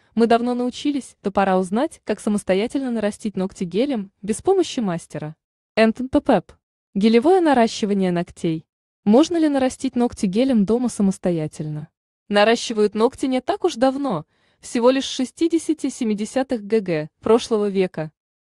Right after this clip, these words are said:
Но за это время наращивание ногтей стало просто палочкой-выручалочкой и незаменимой процедурой для всех, кому необходимо исправить дефекты или быстро удлинить ногти.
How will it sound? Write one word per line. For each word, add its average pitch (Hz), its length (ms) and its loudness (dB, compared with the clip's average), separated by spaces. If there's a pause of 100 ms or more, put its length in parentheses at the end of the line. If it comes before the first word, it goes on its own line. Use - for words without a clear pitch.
Но 220 140 0
за 240 100 2
это 247 200 0
время 226 280 0
наращивание 208 640 -2
ногтей 214 380 -4
стало 185 280 -2
просто 202 340 -6
палочкой-выручалочкой 185 1300 -6
и 202 60 -8
незаменимой 226 560 -2
процедурой 214 520 -2
для 190 140 -4
всех, - 280 -10
кому 285 200 -4
необходимо 214 520 -4
исправить 180 420 -6
дефекты 285 480 -6
или 311 220 0
быстро 240 360 -4
удлинить 208 420 -2
ногти. 160 440 -8